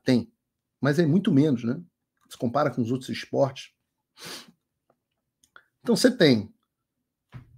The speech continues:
depois da condenação, as pesquisas não mudaram, o carinho do público não mudou, só aumentou,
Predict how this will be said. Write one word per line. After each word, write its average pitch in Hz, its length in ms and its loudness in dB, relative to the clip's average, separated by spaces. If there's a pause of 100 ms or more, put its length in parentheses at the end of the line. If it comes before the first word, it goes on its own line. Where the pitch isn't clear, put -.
(320)
depois 175 360 6
da 208 80 4
condenação, 175 560 2
as 120 100 -2
pesquisas 202 480 0
não 196 100 4
mudaram, 180 540 2 (1400)
o 170 80 -4
carinho 190 400 6
do 202 140 2
público 175 400 0
não 160 140 2
mudou, 165 420 4
só 175 200 -6
aumentou, 151 640 0